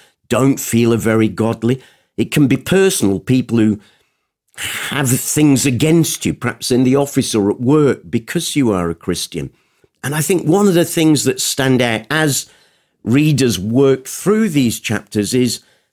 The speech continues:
be looking for what they do. Look for how they really set their hearts on God. They, they stay single-minded.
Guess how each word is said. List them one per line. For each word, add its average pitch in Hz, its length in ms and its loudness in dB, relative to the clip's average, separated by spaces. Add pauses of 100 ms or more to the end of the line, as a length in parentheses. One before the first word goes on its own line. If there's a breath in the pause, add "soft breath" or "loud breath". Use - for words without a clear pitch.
(140)
be 220 120 2
looking 190 560 2
for 120 160 0
what 123 260 0
they 123 140 0
do. 117 140 0
Look 165 380 0
for 117 380 -2 (360 soft breath)
how 175 180 -2
they 160 180 2
really 143 220 4
set - 460 -2
their 139 280 -2
hearts 131 460 -4
on 139 200 2
God. 107 380 -2
They, 98 180 0
they 98 200 0
stay 147 640 -2
single-minded. 123 1160 0